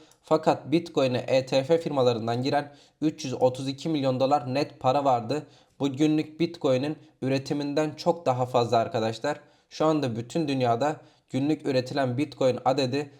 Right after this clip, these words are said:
sadece dokuz yüz. Ama bu adamlar gelip dokuz bin tane, on bin tane günlük alım yapıyorlar. Bir süre sonra kim satarsa satsın, ne kadar satarsa satsın arkadaşlar, bir şekilde bu fiyat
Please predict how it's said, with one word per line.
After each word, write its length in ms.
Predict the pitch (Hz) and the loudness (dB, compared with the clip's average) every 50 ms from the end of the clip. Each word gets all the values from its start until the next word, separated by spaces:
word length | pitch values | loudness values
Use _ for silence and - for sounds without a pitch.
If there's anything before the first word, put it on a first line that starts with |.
| _ _ _ | _ _ _
sadece 640 | - - 160 156 151 139 139 127 151 160 139 123 | -2 4 4 4 4 4 -2 0 0 0 0 2
dokuz 380 | 127 127 123 165 - 156 135 127 | 0 0 0 2 0 0 0 0
yüz. 320 | 117 104 - - - - _ - | -2 -2 -4 -6 -16 -16 _ 2
Ama 280 | 123 135 156 156 139 131 | 4 4 4 4 4 4
bu 100 | 156 160 | 4 4
adamlar 360 | 160 156 160 156 139 123 120 | 4 4 0 2 2 0 0
gelip 440 | 117 135 151 147 160 160 - - - _ _ - | 2 0 0 0 0 -2 -4 -12 -20 _ _ -4
dokuz 340 | 131 135 131 - 175 160 151 | -2 -2 -2 0 -2 -2 0
bin 140 | 151 143 135 | -2 -4 -2
tane, 220 | - 139 127 123 | 0 0 0 0
on 280 | 117 123 135 151 156 156 | 2 0 2 2 2 2
bin 140 | 147 139 131 | 0 -2 -2
tane 240 | 135 139 135 151 147 | -2 -2 -2 -2 -2
günlük 360 | 127 123 127 139 147 147 - - | -2 -2 -2 -2 -2 -4 -2 -2
alım 220 | 120 131 139 151 | 0 0 2 2
yapıyorlar. 500 | 151 135 127 - - 127 127 139 165 - - - - _ _ - | 2 2 2 4 2 4 4 4 0 0 -6 -18 -20 _ _ 0
Bir 120 | 143 170 | 2 2
süre 320 | 156 - - 160 139 131 120 | 2 2 -2 2 2 2 2
sonra 440 | - 180 170 131 135 147 160 - - - _ _ _ _ | 4 2 0 2 2 -2 -2 -4 -6 -18 _ _ _ _
kim 240 | - - 175 165 170 | -2 0 0 0 2
satarsa 480 | - 151 139 - 151 135 131 - 143 120 | 2 0 0 2 2 0 0 0 -6 -4
satsın, 460 | - 127 117 117 - - 120 120 127 | -2 -2 -2 -2 -4 -8 -6 -4 -4
ne 120 | 143 156 | -4 0
kadar 240 | 170 160 139 131 123 | 0 2 2 2 0
satarsa 480 | - - 127 123 135 123 113 - 123 113 | 0 -2 -4 -2 -2 -4 -2 -2 -4 -2
satsın 380 | - 131 120 117 - - 143 | 0 0 0 0 -2 -4 -2
arkadaşlar, 600 | 131 117 110 - 113 113 117 120 - 147 151 - - - - _ _ _ - | -2 -2 -2 -2 -2 -2 -2 -2 -2 -2 -4 -4 -4 -14 -20 _ _ _ -4
bir 80 | 151 151 | -4 0
şekilde 500 | - 160 131 - - 123 113 117 120 127 | 0 -2 -2 -2 -4 -4 -2 -2 -2 -2
bu 60 | 147 | -4
fiyat 340 | 135 - 139 139 156 147 | -4 -2 0 0 0 -2